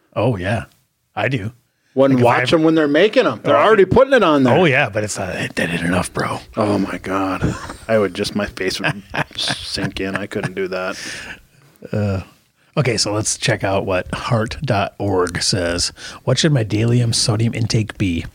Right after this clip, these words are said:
Speaker 1: The
Speaker 2: Zero.
Speaker 1: American Heart Association <laughs> recommends no more than twenty-three hundred." Okay, so they're right in line with the F D A.
Speaker 2: Yep.
Speaker 1: Um, "and moving towards an ideal limit of no more than fifteen hundred."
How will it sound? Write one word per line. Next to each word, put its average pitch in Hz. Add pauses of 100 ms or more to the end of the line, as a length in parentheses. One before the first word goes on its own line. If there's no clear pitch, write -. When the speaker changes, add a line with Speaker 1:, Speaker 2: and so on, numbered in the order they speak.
(300)
Speaker 1:
The 107
Speaker 2:
Zero. 107
Speaker 1:
American 135
Heart 143
Association 139
<laughs> -
recommends 120
no 143
more 151
than 143
twenty-three 143
hundred." 113
Okay, 95
so 127
they're 123
right 120
in 117
line 107
with 101
the 98
F -
D 95
A. 82 (260)
Speaker 2:
Yep. 101 (200)
Speaker 1:
Um, 90 (200)
"and 117
moving 135
towards 123
an 127
ideal 117
limit 127
of 110
no 131
more 127
than 110
fifteen 131
hundred." 110